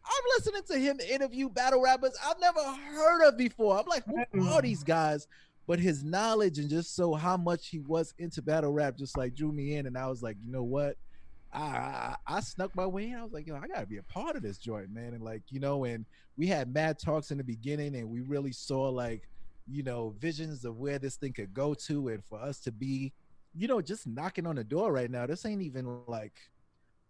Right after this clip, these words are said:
Speaker 1: one ninety-eighth of what we could do. You know what I'm saying? But, man, you've been,
Speaker 2: Mm.
Speaker 1: like, commanding the ship and putting in so much work, big dog, and your knowledge. Like, I, I appreciate you, man, just letting me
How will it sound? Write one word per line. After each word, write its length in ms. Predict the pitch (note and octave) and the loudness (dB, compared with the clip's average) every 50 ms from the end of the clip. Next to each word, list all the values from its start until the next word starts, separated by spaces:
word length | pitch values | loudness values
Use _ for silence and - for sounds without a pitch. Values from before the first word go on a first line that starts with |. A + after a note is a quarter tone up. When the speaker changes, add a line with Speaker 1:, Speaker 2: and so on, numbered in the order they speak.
| _ | _
Speaker 1:
one 460 | - G#2+ A#2+ D3+ F#3 G3 F#3+ F3 D#3 | -18 -6 2 4 4 4 4 2 2
ninety-eighth 840 | D3+ D#3 F3 F#3 F#3+ E3+ E3 D#3 - _ _ - E3+ G3+ G#3 - _ - | 2 2 2 2 0 -2 -4 -6 -8 _ _ 2 2 2 2 0 _ -4
of 120 | C3+ A#2+ | -2 2
what 160 | B2 C3 - | 2 0 2
we 140 | A#2 C3+ B2+ | 2 -2 -2
could 180 | _ - A#2+ A2 | _ -4 -6 -4
do. 240 | - B2+ B2 G#2+ G2+ | -2 -2 -2 -2 -4
You 140 | G#2 A#2+ D3 | -4 -2 -2
know 80 | D3+ | 0
what 80 | D#3 D#3 | 0 -2
I'm 100 | D3+ D3+ | -2 -4
saying? 520 | - - D3+ D3 D3+ D#3 D3+ D3+ C#3+ A#2+ - | -6 -4 -4 -4 -2 -2 -2 -4 -4 -4 -2
But, 240 | B2 A#2 A#2 A2 - - | -2 -2 -2 -4 -6 -10
man, 360 | C#3 D#3+ E3+ D#3+ D3 B2+ A#2 A2+ | -8 -4 -2 -2 0 -2 -2 0
you've 260 | A2+ - - G#3+ G#3 | 0 0 2 2 2
been, 260 | G3 G3 - - - | 2 2 2 4 4
Speaker 2:
Mm. 20 | - | 2
Speaker 1:
like, 300 | - - - - G#2+ - - - - - _ _ _ _ - - | 2 0 -2 -6 -8 -12 -14 -20 -20 -20 _ _ _ _ -20 -8
commanding 500 | - B2+ A#2+ C3+ D3+ D#3+ E3 E3+ E3 D#3 | -8 -6 -4 -2 -2 0 0 -2 -2 -4
the 80 | C#3 | -4
ship 540 | B2 - - - - D#3+ F3 E3+ E3+ - - | -6 -6 -6 -4 -2 0 0 0 -2 -2 -4
and 340 | A2 A2 G#2+ G#2+ G#2+ G#2+ G#2+ - - - - - _ _ | -6 -6 -4 -6 -8 -8 -10 -12 -16 -20 -20 -20 _ _
putting 280 | - F#3+ F#3+ D#3 D#3 | 0 0 0 0 -2
in 100 | C#3 A#2 G#2+ F3 | -2 -2 -2 -4
so 180 | - - D3+ D#3 | -2 0 0 2
much 240 | D#3+ D3+ C3 - | 2 0 0 -2
work, 260 | - A#2+ D#3 E3 D#3+ - - | -2 0 2 2 2 0 0
big 200 | D3 D3+ D3+ C#3 - | 0 0 0 0 0
dog, 360 | D3+ C#3+ D3 D3+ D#3 D3 B2+ | 2 2 4 2 2 0 -2
and 120 | A#2+ G#2+ | -4 -6
your 100 | G#2 G#2+ | -6 -6
knowledge. 460 | A#2 C#3 D3 D3 D3 D3+ D3 C#3 A#2+ | -4 -2 0 0 0 0 0 -2 -2
Like, 260 | B2+ B2+ B2+ A#2+ A2+ - - - - - - - - - - | -4 -4 -4 -4 -6 -10 -16 -20 -20 -20 -20 -20 -18 -8 -2
I, 100 | - D3+ | 0 2
I 380 | D3+ C#3 C3 B2+ C3+ D3 D3 A#2+ | 2 2 0 0 0 0 0 0
appreciate 600 | - - - E3+ D#3 D3 - - C3+ C3+ B2+ - | 0 -2 0 0 0 0 -2 -2 -2 -2 -2 -4
you, 60 | C3+ B2+ | -8 -6
man, 280 | C3 C#3 C#3 C3+ B2+ | -4 -4 -4 -4 -4
just 180 | A#2+ B2 A2 - | -6 -8 -8 -6
letting 240 | C#3 C3+ C3 C3 C3+ | -6 -4 -4 -4 -6
me 240 | C#3 C#3 B2 A#2 | -6 -6 -6 -8